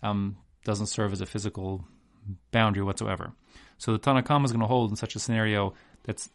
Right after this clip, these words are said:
not effective to be considered a wall for a sukkah. The general jargon, if you will, for that principle is that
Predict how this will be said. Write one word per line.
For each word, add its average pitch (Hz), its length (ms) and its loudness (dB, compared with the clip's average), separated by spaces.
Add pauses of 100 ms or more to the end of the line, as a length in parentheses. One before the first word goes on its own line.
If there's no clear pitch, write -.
not 120 400 6
effective 139 600 0 (840)
to - 80 -4
be 120 80 4
considered 110 260 0
a 107 40 2
wall 101 240 0
for 101 120 -6
a 90 40 -2
sukkah. 180 400 -2 (500)
The 110 80 -2
general 101 440 0 (1400)
jargon, 107 460 4
if 98 100 -6
you 98 80 -2
will, 98 160 0
for 101 160 -4
that 98 220 -2
principle 117 360 -2
is 120 360 2 (400)
that 107 400 0